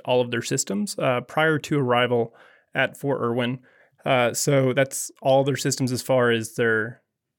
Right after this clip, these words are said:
uh, signal, their mission command systems, and their, uh, their systems that are within the main. Uh, so those, uh, procedural systems. Uh, number two is the, the staff has not rehearsed,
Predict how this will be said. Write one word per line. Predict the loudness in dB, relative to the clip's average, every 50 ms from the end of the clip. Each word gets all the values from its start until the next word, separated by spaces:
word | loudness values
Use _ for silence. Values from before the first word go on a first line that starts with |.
| -20 -18 -14
uh, | -14 -12 -12 -14 -14 -14
signal, | -10 -8 -2 -2 0 0 0 -2 -2 -4 -6 _ _ -10
their | -4 -2 0 0 2
mission | 0 -2 -4 -6 -12
command | -8 -4 -2 -2 -2 -2
systems, | -2 -4 -6 -4 -6 -6 -6 -8 -10 -14
and | -8 -4 -2 0 0 0 0 0 -2 -4 -10 _ _ _ _ _ _ _ -8
their, | -4 -2 0 2 2 2 2 2
uh, | 2 2 0 -2 -4
their | -4 -6 -4
systems | -2 -2 -2 -2 0 0 -2 -2 0
that | 0 0 0 0
are | 0 -2 -2 0
within | -2 -4 -4 -4 -4 -2 -2 -2
the | -2
main. | -2 -4 -4 -4 -6 -8 -10 -14 -16 _ _ _ _ _ _ _ -12
Uh, | -8 -6 -4 -4 -4 -6
so | -6 -6 -4 -2 -2 -2 0
those, | 0 0 0 -2 -4 -8 -12 _ _ _ _ _ _ _ _ -8
uh, | -6 -4 -4 -4 -4 -6 -8 -12 -16 -20 _ _ _ _ -20 -20 -14 -4
procedural | -2 -2 -2 0 0 0 0 0 0 0 0 0 -2
systems. | -4 -4 -4 -4 -4 -6 -8 -8 -8 -10 -10 -14 _ _ _ _ _ _ _ _ -4
Uh, | -2 0 0 0 0 -2 -6 -12 -14 -16 _ _ -14 -6 -2
number | 0 0 0 0
two | 0 -2 -2 -2 0 -2
is | -2 -2 -6 -10 -6
the, | 0 2 2 2 2 -2
the | -8 -8
staff | -2 0 0 0 0
has | -2 -4 -2
not | 0 0 0 -2 -4
rehearsed, | -4 -2 -2 -2 -2 -2 -6 -8 -8 -12